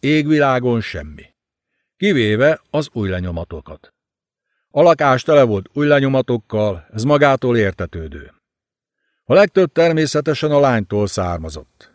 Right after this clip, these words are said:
Volt azonban négy másik gyűjtemény is. Három ebből azonosítatlan.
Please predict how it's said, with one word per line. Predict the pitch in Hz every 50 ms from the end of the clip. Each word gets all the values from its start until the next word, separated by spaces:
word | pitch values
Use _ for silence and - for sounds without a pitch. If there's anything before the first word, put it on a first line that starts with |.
| _ _ _
Volt | - 107 139 175 190 175 -
azonban | - 156 139 175 160 151 147 156 151
négy | 151 151 156 151 139
másik | 135 147 139 131 127 117 - 123 117 107
gyűjtemény | 98 101 107 107 - 104 98 101 95 92 90 -
is. | - 80 76 73 - - - _ _ _ _ _ _ _ _ _ _ _ _ _ _ _ _
Három | - 113 143 175 180 185 180 170 -
ebből | - 147 135 131 135 139 143 -
azonosítatlan. | - 139 110 113 107 101 98 - - 90 80 - - 82 82 - 80 73 71 67 65